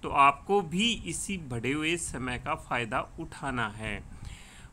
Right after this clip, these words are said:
उन स्टूडेंट को नुकसान होगा जो ये सोच रहे हैं कि एग्जाम डेट अनाउंस होने के बाद स्टडी करेंगे और उसके बाद उनको समय ही नहीं मिलेगा, तो आप ऐसी गलती न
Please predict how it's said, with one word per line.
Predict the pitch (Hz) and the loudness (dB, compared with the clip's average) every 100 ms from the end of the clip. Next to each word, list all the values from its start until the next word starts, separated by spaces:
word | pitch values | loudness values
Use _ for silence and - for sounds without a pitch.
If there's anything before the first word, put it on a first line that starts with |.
| - | -2
उन | 226 277 269 | 2 4 4
स्टूडेंट | - 247 233 233 226 | 2 4 6 6 2
को | 233 | 0
नुकसान | 202 - - 202 208 | 0 -2 0 2 2
होगा | 170 165 185 | 0 0 2
जो | 185 165 | 2 0
ये | 165 135 139 | -2 0 0
सोच | - 147 123 | -2 -6 -4
रहे | 165 170 | -2 0
हैं | 170 175 | 0 -2
कि | 170 175 | -4 -4
एग्जाम | 139 135 113 143 151 | 0 0 2 2 2
डेट | 143 170 170 | 2 0 0
अनाउंस | 139 143 156 - | -2 -2 -2 -6
होने | 131 135 | -4 -2
के | 139 156 113 98 | -2 -6 -6 0
बाद | 117 139 160 | 4 4 2
स्टडी | - - 165 175 | -2 -2 -2 -2
करेंगे | 170 185 180 202 214 | -2 0 0 0 -2
और | 190 - | -4 -6
उसके | - - - | -6 -4 -2
बाद | 139 123 139 147 | 2 4 4 2
उनको | 143 139 175 | -6 -4 -6
समय | - 135 147 | -2 0 0
ही | 143 185 | 0 -2
नहीं | 180 131 117 | -2 -4 -4
मिलेगा, | 117 107 107 104 98 - - | -4 -4 -6 -4 -6 -6 -10
तो | 139 | -8
आप | - 139 139 - | 0 2 2 0
ऐसी | 139 131 127 170 | -4 -4 -4 -4
गलती | 147 139 139 147 | -2 -4 -4 -4
न | 131 135 | 0 -2